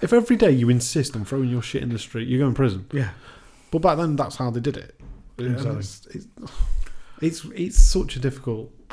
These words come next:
Speaker 2: It is. It is. It's, um,
Speaker 1: such a difficult question to answer because they're right, but also
Speaker 2: you're always, the, the other thing is you're always gonna get opposition, no matter what,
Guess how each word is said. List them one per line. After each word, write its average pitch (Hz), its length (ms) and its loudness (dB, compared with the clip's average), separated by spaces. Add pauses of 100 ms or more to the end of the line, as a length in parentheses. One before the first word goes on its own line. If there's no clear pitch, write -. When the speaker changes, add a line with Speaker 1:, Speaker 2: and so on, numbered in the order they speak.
Speaker 2:
It 147 120 -4
is. 127 200 -6 (120)
It 123 120 -4
is. 127 220 -2
It's, 110 400 -10
um, 127 80 2 (140)
Speaker 1:
such - 100 -2
a 131 60 -4
difficult 131 420 -2
question 107 360 -4
to 107 100 -8
answer 104 260 -8
because 101 460 -6 (340)
they're 113 260 -2
right, 139 360 0 (1200)
but 131 80 0
also 110 720 0 (2250)
Speaker 2:
you're 156 140 -4
always, 151 420 -2
the, 160 140 -8
the 160 160 -8
other 160 80 -8
thing 139 160 -6
is 123 120 -4
you're 120 140 -8
always 131 400 -4
gonna 117 220 -8
get 110 500 -8 (720)
opposition, 107 640 -6
no 110 100 -6
matter 120 240 -6
what, 131 380 -4